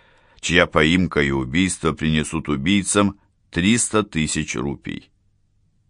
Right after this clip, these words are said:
Итак, жатва за сутки: восемнадцать трупов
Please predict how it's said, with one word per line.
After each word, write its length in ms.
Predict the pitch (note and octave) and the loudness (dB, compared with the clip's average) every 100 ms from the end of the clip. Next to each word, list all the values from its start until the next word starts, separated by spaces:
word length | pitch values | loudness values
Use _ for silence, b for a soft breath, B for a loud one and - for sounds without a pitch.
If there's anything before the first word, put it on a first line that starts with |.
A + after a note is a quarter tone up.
| _ - | _ 0
Итак, 680 | F2+ - D#2+ D#2 F2 - b b b b b b - | 0 2 2 2 0 -10 b b b b b b -4
жатва 560 | E2+ A#2+ A2 F#2+ F2+ | 2 4 4 4 4
за 180 | E2 F2 | 4 4
сутки: 600 | E2+ D3 D3+ - B2+ C3+ - | 2 2 0 0 0 0 0
восемнадцать 1080 | F2+ G#2 - G#2 G#2 A#2 F2+ - E2 D2 - | 0 0 2 2 4 4 2 -2 -4 -4 -4
трупов 760 | G#2+ D#3 E3 D3 C#3+ - - | 0 2 2 2 0 -4 -14